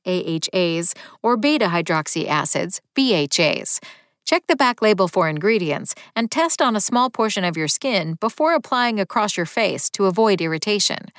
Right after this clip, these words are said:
In a dermatologist or trained medical esthetician's office, extraction is the most commonly used tool for intense milia. He or she may use a sterile needle or blade to nick the skin overlaying the milium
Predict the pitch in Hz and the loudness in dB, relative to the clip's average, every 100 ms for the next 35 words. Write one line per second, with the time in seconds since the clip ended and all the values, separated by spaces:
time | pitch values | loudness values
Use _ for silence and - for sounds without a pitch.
0 | - _ _ _ _ 196 190 180 196 190 | -20 _ _ _ _ 0 2 4 2 0
1 | - 202 196 190 165 151 - 175 - 208 | 0 2 2 2 0 -2 -2 -2 0 -2
2 | 175 185 190 196 175 165 - - 147 220 | 0 0 0 0 0 0 -2 -4 -4 -4
3 | - 160 151 202 240 - 120 - - - | -2 -4 -2 0 0 0 -2 -2 -6 -10
4 | - - 240 - 311 349 - 170 - 202 | -8 -4 -2 0 0 0 0 0 0 -2
5 | 240 247 320 - - 269 247 220 202 190 | 0 0 0 -2 -2 0 0 0 2 0
6 | - - - 311 165 139 - 202 185 190 | -2 -6 -2 2 2 0 0 0 0 -2
7 | - 247 170 202 208 175 135 - - - | -2 -2 -2 0 0 0 -2 -6 -12 -20
8 | - _ _ - 202 180 - 208 185 175 | -20 _ _ 2 4 4 4 2 2 4
9 | 185 180 - - 220 202 175 175 196 180 | 4 2 0 0 2 2 2 0 0 0
10 | 147 123 180 160 185 220 185 151 175 - | 0 0 0 0 2 2 2 0 -6 -4
11 | 226 247 359 - 269 - - 190 196 - | -4 -4 -6 -4 -2 0 2 2 0 0
12 | 262 262 254 262 269 185 170 147 139 139 | 2 2 2 2 0 0 0 -2 -2 -2
13 | 170 | -2